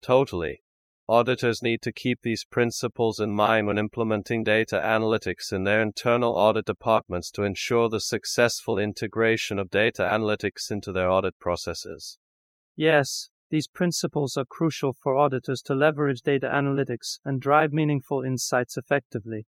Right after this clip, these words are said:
Speaker 2: It's important to continuously learn, collaborate, start small,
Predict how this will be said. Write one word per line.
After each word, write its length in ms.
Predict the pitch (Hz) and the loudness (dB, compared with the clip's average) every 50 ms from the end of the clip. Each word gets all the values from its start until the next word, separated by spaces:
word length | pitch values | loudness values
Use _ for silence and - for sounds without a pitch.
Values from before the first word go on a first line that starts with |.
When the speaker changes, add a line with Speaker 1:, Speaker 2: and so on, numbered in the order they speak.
| _ _ _ _ _ | _ _ _ _ _
Speaker 2:
It's 180 | 175 - - - | -4 -2 0 0
important 520 | 180 160 - - 185 185 - 160 139 - | 0 0 2 2 2 2 2 0 -4 -4
to 80 | - - | -6 -4
continuously 720 | - 147 135 - - 160 156 151 143 131 - - 139 131 | -4 -4 -4 -2 -2 0 0 0 0 -2 -2 -2 -2 0
learn, 380 | 135 135 135 131 127 123 120 - _ _ _ _ | 2 0 0 0 -2 -4 -6 -10 _ _ _ _
collaborate, 640 | - 147 135 143 147 147 127 127 120 117 113 110 - _ _ _ _ _ | -4 0 4 4 4 4 4 0 0 0 -2 -4 -6 _ _ _ _ _
start 440 | _ - - - - 175 160 156 135 | _ -12 -12 -4 2 2 2 2 2
small, 440 | - - - 147 143 135 135 131 | -2 -4 -2 0 2 2 0 -2